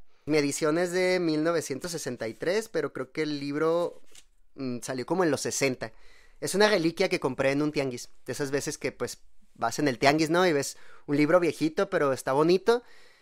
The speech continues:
y terminan dándotelo en diez, veinte pesos, ¿no? Entonces fue un, fue un tesorito aquí que agarré. Y yo ya tenía ganas de leer a Nelly Campobello desde la universidad. Había leído poquito.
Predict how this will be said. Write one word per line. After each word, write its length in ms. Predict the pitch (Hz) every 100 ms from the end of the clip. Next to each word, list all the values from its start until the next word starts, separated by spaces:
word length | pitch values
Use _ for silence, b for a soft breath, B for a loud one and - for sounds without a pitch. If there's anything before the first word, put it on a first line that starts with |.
| b b
y 80 | 143
terminan 420 | 139 135 139 151
dándotelo 440 | 147 156 165 165 131
en 120 | 123
diez, 320 | 131 139 139
veinte 260 | 139 143 139
pesos, 380 | 127 - 123
¿no? 120 | 117 147
Entonces 380 | 139 127 139
fue 100 | -
un, 160 | 139 -
fue 140 | 131
un 40 | 123
tesorito 480 | 143 139 123 120 135
aquí 140 | 139
que 120 | 143
agarré. 300 | 139 139 185 b b b b b
Y 80 | 147
yo 100 | 151
ya 140 | 180
tenía 320 | 214 202 196
ganas 300 | 202 202 208
de 100 | 196
leer 460 | 175 165 170 170 - -
a 340 | 185 190 180
Nelly 220 | 170 175
Campobello 560 | 196 185 156 151 165 190
desde 180 | 180 151
la 140 | 139
universidad. 600 | 139 135 131 156 180 - - - -
Había 200 | 143 147
leído 320 | 147 151 160
poquito. 440 | - - - 226